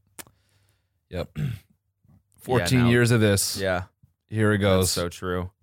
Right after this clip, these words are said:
Speaker 2: That's
Speaker 1: Here
Speaker 2: so
Speaker 1: it
Speaker 2: fucking
Speaker 1: goes.
Speaker 2: true. Just know you're on the verge of a little terror
Speaker 1: Yeah, so
Speaker 2: destroying your house.
Speaker 1: this is, this is to all our younger members in the audience.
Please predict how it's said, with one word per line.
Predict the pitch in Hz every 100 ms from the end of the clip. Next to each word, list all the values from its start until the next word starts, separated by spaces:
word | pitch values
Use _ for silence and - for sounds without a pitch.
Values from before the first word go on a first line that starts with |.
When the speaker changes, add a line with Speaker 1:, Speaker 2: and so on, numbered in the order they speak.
| _ _ _ _ -
Speaker 2:
That's | 95
Speaker 1:
Here | 104
Speaker 2:
so | 101
Speaker 1:
it | 95
Speaker 2:
fucking | 95 87
Speaker 1:
goes. | 85
Speaker 2:
true. | - 92 90 92 _ _ _ _ _ _ _ _ _ _ -
Just | 95
know | 104 98
you're | 98 95
on | 90
the | 87 82 76
verge | - 90 95 90 90 98
of | 87 82 - _ _ _ -
a |
little | 92 95 85 -
terror | - 90 87 85 87 - _ _ _ _
Speaker 1:
Yeah, | 147 151 135
so | - 170 151 147 - 104
Speaker 2:
destroying | - - 101 98 98
your | 95 95
house. | 98 95 -
Speaker 1:
this | 165 180
is, | 156
this | 123 175
is | 156
to | - 131
all | 120 113
our |
younger | 101 117 143 113
members | 98 92 90 85
in | 90
the |
audience. | 82 87 87 92 104 -